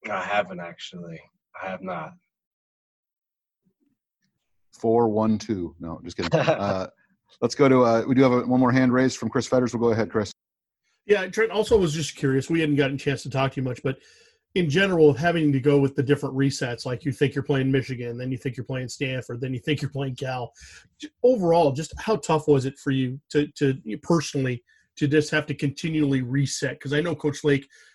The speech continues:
Speaker 3: has talked about how mentally tough you guys have been and resilient and having to push through, but how tough was it for you?
Speaker 1: Um, I mean, I feel like twenty twenty is just the year of adversity.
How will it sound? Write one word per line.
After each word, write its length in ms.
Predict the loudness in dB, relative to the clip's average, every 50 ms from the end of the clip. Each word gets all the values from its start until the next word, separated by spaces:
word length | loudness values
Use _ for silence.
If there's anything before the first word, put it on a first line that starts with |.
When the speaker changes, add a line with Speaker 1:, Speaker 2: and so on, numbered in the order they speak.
| _ _ -8
Speaker 3:
has 140 | -8 -4 -2
talked 260 | -2 -2 -2 -2 -2
about 220 | -2 -2 -2 -4
how 400 | -4 -4 -2 -2 -2 -2 -4 -8 _ _ _ _ _ _ _ -10
mentally 420 | -6 -2 0 2 2 4 2 0 0
tough 260 | -2 -4 -4 -4 -4
you 80 | -4
guys 240 | -2 -2 -2 -4 -4
have 140 | -6 -8 -4
been 180 | -4 -4 -2 -2
and 120 | -4 -6
resilient 580 | -8 -8 -6 -4 -4 -2 -2 -4 -4 -6 -8 -10 _ _ -20 -20 _ _ _ -4
and 120 | -2 0
having 240 | 0 0 0 -2 -4
to 60 | -4
push 300 | -4 -4 -4 -4 -4 -4
through, 220 | -4 -2 -2 -2
but 120 | -2 -4 -4
how 160 | -4 -6 -6
tough 300 | -4 -2 -4 -4 -2 -4
was 120 | -6 -6
it 120 | -6 -10 -10
for 160 | -10 -10 -8
you? 200 | -6 -6 -8 -10 -12 _ _ _ _ _ _ _ _ _ _ _ -18 -18 -18 _ _ -10
Speaker 1:
Um, 420 | -8 -4 -2 -2 0 0 0 -2 -2
I 100 | -4 -2
mean, 400 | 0 0 0 0 0 -4 -6 -12 _ _ _ _ _ -8 -4
I 120 | -4 -4
feel 160 | -2 0 2
like 160 | 2 2 2
twenty 300 | 0 -4 -2 -2 -2 -2
twenty 340 | -4 -4 -2 0 0 0 0
is 100 | 0 -2
just 260 | -2 -4 -6 -6 -8
the 80 | -8 -6
year 180 | -4 -2 -2 0
of 80 | -2
adversity. 800 | -2 -2 -2 -4 -4 -4 -4 -8 -10 -8 -6 -6 -6 -8 -10 -14